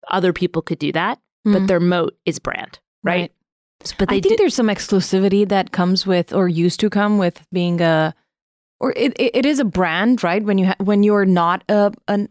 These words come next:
Speaker 2: a Mac slash
Speaker 1: Mm-hmm.
Speaker 2: iPhone user, um, I think you're trying to send a message to the world, and when you are an iPhone user,
Speaker 1: Yeah.
Speaker 2: you're kinda sending a different message to the world. So I do think it kinda comes back to brand, but I, I s-, I don't know how exactly they did that, and if anyone else could do it.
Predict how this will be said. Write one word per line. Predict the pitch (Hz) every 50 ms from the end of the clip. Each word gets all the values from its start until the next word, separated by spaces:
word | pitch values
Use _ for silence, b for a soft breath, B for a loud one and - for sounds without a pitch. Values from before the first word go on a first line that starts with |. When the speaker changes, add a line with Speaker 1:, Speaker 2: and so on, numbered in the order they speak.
| - -
Speaker 2:
a | 208
Mac | 196 190 185 175 185 196 -
slash | - - 190 180 185 202 220
Speaker 1:
Mm-hmm. | 208
Speaker 2:
iPhone | 180 175 175 - 196 196 196
user, | 196 196 185 202 208 208 220 220 b b b b b _ _ _ _ _ _ _ -
um, | 214 180 175 165 165 160 160 160 - _ _ _ -
I | 196
think | 190 - 226 220 202
you're | 220 208
trying | - 196 190 185 180
to | 185
send | - - 190 175
a | 165
message | 165 165 165 - 190 185 170 -
to |
the | 202 196
world, | 190 190 196 196 196 196 196 - -
and | 185 180 170 170
when | 175 175 170
you | 170 170 165
are | 151 151 156 160 165 165 165 165 185 - _ _ -
an | - 185
iPhone | 180 185 - 196 196 185
user, | 185 180 180 -
Speaker 1:
Yeah. | 185
Speaker 2:
you're | 180 170
kinda | 160 180 170 170
sending | - 185 175 175 170
a | 175
different | 160 - - 175
message | 180 180 - -
to | 214
the | 208 190
world. | 202 202 196 B B B B
So | B - 247
I |
do | 240 208 302 349
think | 370 233 311 294 262 247
it |
kinda | 214 226 208 190
comes | - - 180 175 -
back | - 190 185 -
to | -
brand, | 160 165 185 180 170 160
but | - 175 180
I, | 180 175 160 - _ _ _ _ _ _ _ _ _ _ _ _ _ -
I | 202
s-, | 180 - - _ _ -
I | - 196
don't | 190 - 302 330
know | 359 330
how | 247 240
exactly | 226 190 - 208 202 190 - 202 185
they | 170 165 151
did | - 196 202
that, | 202 214 208
and | 196 185 175 - -
if | - 196 - -
anyone | 202 196 185 180 170
else | 165 165 160 -
could | - 165 151
do | - 165 160
it. | 117 - -